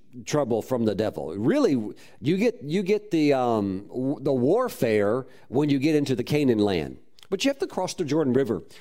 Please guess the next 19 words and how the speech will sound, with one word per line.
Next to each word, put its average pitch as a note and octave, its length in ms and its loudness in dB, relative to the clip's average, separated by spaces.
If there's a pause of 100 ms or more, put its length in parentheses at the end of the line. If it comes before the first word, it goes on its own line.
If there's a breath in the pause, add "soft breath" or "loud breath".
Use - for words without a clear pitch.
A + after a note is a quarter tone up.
(120)
really, C#3+ 220 2
before C#3 300 0
you C3 60 2
get B2+ 140 2
into A2+ 180 -2
the A2 120 -2
Canaan B2 300 2
land. G2+ 240 0
That's - 220 -2
where E3 140 0
you B2 180 2
really A#2+ 480 2 (240 loud breath)
have A#2 280 -2
clashes B2 580 -2
with B2 160 -2
the A2 160 2
enemy, G#2 380 2 (360 loud breath)
and A#2 300 0
you, A#2 260 2